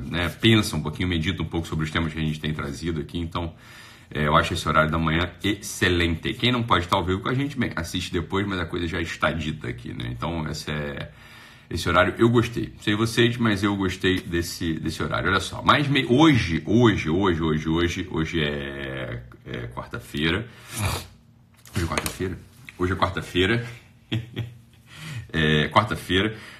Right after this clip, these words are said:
Hoje, quarta-feira, é... vai ter, hum, pronunci-, vai ter meio-dia e cinquenta,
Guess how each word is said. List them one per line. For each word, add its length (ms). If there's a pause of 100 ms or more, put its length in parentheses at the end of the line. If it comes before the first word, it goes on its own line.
(180)
Hoje, 280
quarta-feira, 960
é... 1080 (300)
vai 340
ter, 260 (840)
hum, 760
pronunci-, 400
vai 200
ter 920
meio-dia 260
e 20
cinquenta, 840